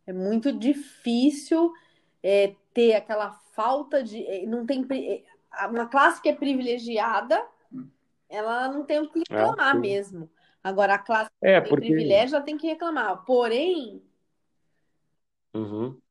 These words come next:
Speaker 1: o caso lá do meu amigo, talvez o que o Gui tenha colocado, é o
Speaker 3: É,
Speaker 1: cara lá tá
Speaker 3: é uma, é uma
Speaker 1: reclamando.
Speaker 3: repla-, é uma, é, é a reclamação ressentida que é o problema, né?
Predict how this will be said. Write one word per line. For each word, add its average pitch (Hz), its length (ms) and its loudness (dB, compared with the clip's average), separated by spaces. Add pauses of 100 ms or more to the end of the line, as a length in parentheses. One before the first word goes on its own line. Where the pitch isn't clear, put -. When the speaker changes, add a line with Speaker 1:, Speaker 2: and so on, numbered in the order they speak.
(240)
Speaker 1:
o 285 200 2
caso 294 360 4
lá 302 200 -2
do 240 140 -8
meu 233 180 -2
amigo, 220 500 -6
talvez 226 400 -6
o 254 100 -10
que 226 100 -16
o 208 60 -12
Gui 190 220 -12
tenha 226 280 -4
colocado, 226 1000 -2 (720)
é - 80 -2
o - 40 -6 (220)
Speaker 3:
É, 135 120 6
Speaker 1:
cara 135 180 8
lá - 120 0
tá 131 120 0
Speaker 3:
é 135 40 4
uma, 156 200 0
é 151 60 6
uma 156 160 4
Speaker 1:
reclamando. 180 400 4
Speaker 3:
repla-, 170 80 0
é 170 40 2
uma, 165 320 2 (520)
é, 175 380 2
é 175 60 6
a 175 40 8
reclamação 185 680 4
ressentida 180 880 4
que - 80 -2
é 123 40 8
o 117 100 6
problema, 107 480 4
né? 101 60 -4